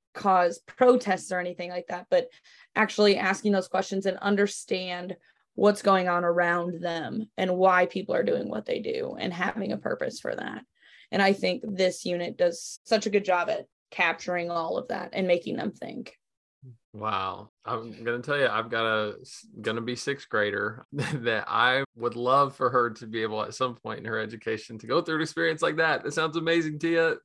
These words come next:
Speaker 2: Like, so
Speaker 1: Thank
Speaker 2: thank you
Speaker 1: you.
Speaker 2: so much for your efforts with that.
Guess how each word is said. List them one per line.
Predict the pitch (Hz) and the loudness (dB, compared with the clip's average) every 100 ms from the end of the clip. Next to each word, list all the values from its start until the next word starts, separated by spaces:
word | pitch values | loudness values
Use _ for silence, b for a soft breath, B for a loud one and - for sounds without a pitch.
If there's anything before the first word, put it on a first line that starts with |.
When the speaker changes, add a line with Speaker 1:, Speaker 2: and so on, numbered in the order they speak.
| - | -6
Speaker 2:
Like, | 135 120 143 - | -4 -4 -6 -8
so | - | 2
Speaker 1:
Thank | 220 | 2
Speaker 2:
thank | 160 | 2
you | 175 | -2
Speaker 1:
you. | 175 | -4
Speaker 2:
so | 165 | -4
much | 151 156 - | -2 -4 -4
for | 139 | -6
your | - | -2
efforts | 139 156 156 156 | -2 -4 -8 -8
with | 147 | -2
that. | 147 147 | 0 0